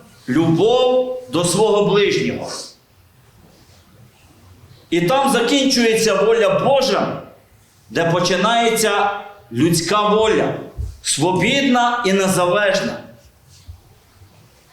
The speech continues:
Ми обрали той шлях, шлях правдивий незалежності України, незалежності нації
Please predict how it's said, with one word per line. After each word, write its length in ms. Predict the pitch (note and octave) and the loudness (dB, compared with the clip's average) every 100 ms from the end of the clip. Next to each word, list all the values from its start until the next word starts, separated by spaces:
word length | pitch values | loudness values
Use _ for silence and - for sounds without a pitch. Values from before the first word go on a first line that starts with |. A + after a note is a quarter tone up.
| - - _ _ _ - - _ _ _ _ _ _ | -20 -20 _ _ _ -20 -20 _ _ _ _ _ _
Ми 180 | B2+ G#3 | -2 2
обрали 600 | A#3+ A#3 A#3 C4 B3+ A#3+ | 2 2 2 2 2 2
той 200 | A#3 G#3 | 2 2
шлях, 800 | - - G#3 B3 B3 B3 - - - - - - _ _ _ _ _ - | 0 0 2 2 2 0 -4 -8 -18 -20 -20 -20 _ _ _ _ _ -14
шлях 460 | - - G#3+ A3 A3 | -4 0 0 0 0
правдивий 960 | F#3+ F#3+ F#3 A#3+ C4+ B3 - - - - - - B2+ | 0 0 0 0 2 2 0 -4 -10 -18 -20 -10 -2
незалежності 1400 | D#3+ D#3+ E3+ G3 A#3+ A#3 A3+ - - G#3 F3+ E3 - - - _ - | 0 0 0 0 0 0 0 0 0 0 0 -2 -8 -18 -20 _ -2
України, 880 | D#3+ E3+ G3 G3+ B3 A3 - - - - - _ - _ _ _ _ _ _ _ _ - | 0 2 0 2 2 2 0 -2 -6 -14 -20 _ -20 _ _ _ _ _ _ _ _ -4
незалежності 1040 | D#3 G#3 G#3 A3+ C4+ C4+ B3+ A#3 - G#3 | 0 0 0 2 0 0 0 0 0 0
нації 960 | G#3 G#3+ B3+ C4 B3+ A3+ A3 D3+ - - | 2 2 2 0 0 0 0 0 -2 -6